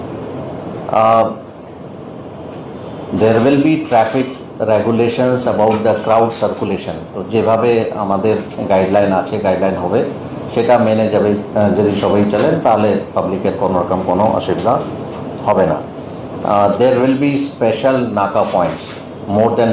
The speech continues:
fifty, আহ, জায়গায় আমরা আইডেন্টিফাই করেছি যেখানে আমাদের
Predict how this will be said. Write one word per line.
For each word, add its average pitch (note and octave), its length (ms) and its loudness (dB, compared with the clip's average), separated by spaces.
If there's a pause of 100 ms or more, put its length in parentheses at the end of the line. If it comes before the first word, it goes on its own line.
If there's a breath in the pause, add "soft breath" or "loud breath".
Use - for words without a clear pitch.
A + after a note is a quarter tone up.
(100)
fifty, G#2+ 340 -4 (360)
আহ, G2+ 260 2
জায়গায় G2+ 300 4
আমরা G2+ 200 2
আইডেন্টিফাই G2+ 640 0
করেছি G#2 340 -2
যেখানে F#2+ 360 0
আমাদের F#2+ 380 2